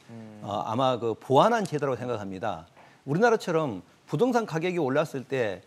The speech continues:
Speaker 2: 일부 금액이 남는 금액을 가지고 정부와 수익을 배분하겠다. 또는 가격이 떨어졌을 때는 정부하고 소-, 그 소-, 손해본 부분을 같이 반반 부담하겠다는 제-, 제도는 굉장히 좋은 제도였었는데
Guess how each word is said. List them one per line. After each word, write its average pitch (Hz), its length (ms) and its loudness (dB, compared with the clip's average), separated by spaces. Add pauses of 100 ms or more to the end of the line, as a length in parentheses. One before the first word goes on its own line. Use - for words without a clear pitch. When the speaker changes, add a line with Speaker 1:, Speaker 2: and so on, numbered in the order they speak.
(260)
Speaker 2:
일부 180 360 0
금액이 190 320 -2
남는 202 500 -2
금액을 165 400 -2
가지고 139 320 -4
정부와 135 640 0 (340)
수익을 208 360 -4
배분하겠다. 120 800 -2 (920)
또는 123 420 2 (280)
가격이 220 380 2
떨어졌을 233 440 0
때는 143 420 0 (240)
정부하고 190 800 4 (300)
소-, - 220 -8 (260)
그 135 360 2 (220)
소-, - 160 -10 (320)
손해본 233 460 2
부분을 156 260 0
같이 156 320 -4
반반 175 400 0
부담하겠다는 135 640 -2
제-, - 140 -12
제도는 131 440 -4
굉장히 147 400 -2
좋은 139 300 -2
제도였었는데 110 800 -4